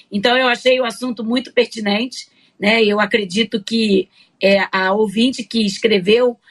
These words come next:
pra rádio e ela quer uma resposta, eu posso dizer que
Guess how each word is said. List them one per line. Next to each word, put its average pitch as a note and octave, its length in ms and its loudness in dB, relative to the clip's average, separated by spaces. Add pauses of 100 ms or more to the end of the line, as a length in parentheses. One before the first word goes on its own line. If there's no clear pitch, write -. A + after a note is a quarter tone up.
(160)
pra G3 360 -2
rádio G3+ 580 -2
e G#3 140 -6
ela G3+ 180 -2
quer A3+ 300 0
uma A#3+ 160 -4
resposta, G#3 840 -4 (400)
eu G#3+ 120 -2
posso A#3+ 300 -2
dizer A3 360 2
que B3 240 -6